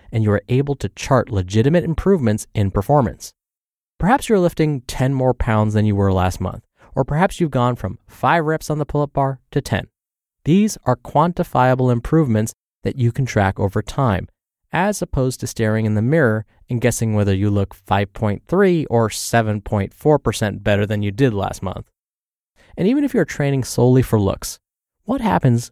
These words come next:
when you are finally happy with your appearance? For example, suppose a woman decides that she wants to fit into her old bikini.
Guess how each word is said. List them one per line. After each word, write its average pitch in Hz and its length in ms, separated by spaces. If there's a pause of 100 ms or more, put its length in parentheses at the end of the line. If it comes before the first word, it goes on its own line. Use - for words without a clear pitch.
when 113 120
you 107 60
are 101 40
finally 104 380
happy 160 360
with 98 160
your 90 120
appearance? - 500 (400)
For 180 100
example, 165 380 (380)
suppose 294 360
a 262 60
woman 180 240
decides 110 540
that - 100
she - 180
wants 185 280
to - 100
fit - 440
into 110 300
her 104 180
old 120 260
bikini. 95 420